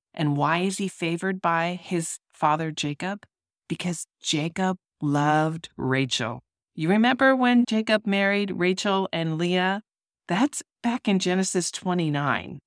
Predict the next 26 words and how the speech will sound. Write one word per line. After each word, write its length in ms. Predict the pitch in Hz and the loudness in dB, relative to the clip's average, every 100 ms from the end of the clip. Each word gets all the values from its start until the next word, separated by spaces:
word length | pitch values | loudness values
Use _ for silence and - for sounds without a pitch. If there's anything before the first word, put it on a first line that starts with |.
| - | -2
Laban 360 | 160 185 220 | 4 4 4
had 340 | 226 156 139 - _ | 2 2 -2 -8 _
two 200 | - 190 | -2 0
daughters. 480 | 180 143 117 87 - - | 0 -2 -4 -6 -8 -2
So 160 | 196 | 0
let's 240 | 190 233 - | 2 0 -2
take 160 | 285 | 0
a 40 | 202 | 0
look 180 | 185 | 0
at 120 | 147 135 | -2 -4
it. 160 | - | -4
Genesis 480 | - 170 175 - 135 | -2 0 0 -2 -4
twenty-nine 680 | - 185 214 277 175 165 165 | -4 0 2 2 2 0 -2
sixteen. 800 | - 185 - - - 143 127 - _ _ _ _ - | -2 -4 -2 -6 -2 -2 -4 -10 _ _ _ _ -2
Laban 380 | 160 170 208 233 | 2 4 4 0
had 360 | 185 151 131 - | 0 -2 -2 -4
two 180 | 202 | -2
daughters. 560 | 170 127 113 95 - - - _ | -2 -2 -2 -4 -8 -12 -16 _
The 80 | 143 | -2
name 200 | 131 131 | 0 0
of 120 | 135 | 0
the 120 | 135 | 0
older 540 | 90 120 123 156 196 240 | -2 0 0 2 0 -2
was 260 | 240 247 - | -4 -4 -2
Leah, 520 | 180 175 170 156 160 - _ _ - | 2 2 4 0 -2 -8 _ _ -4
and 340 | 147 135 131 | 0 0 -2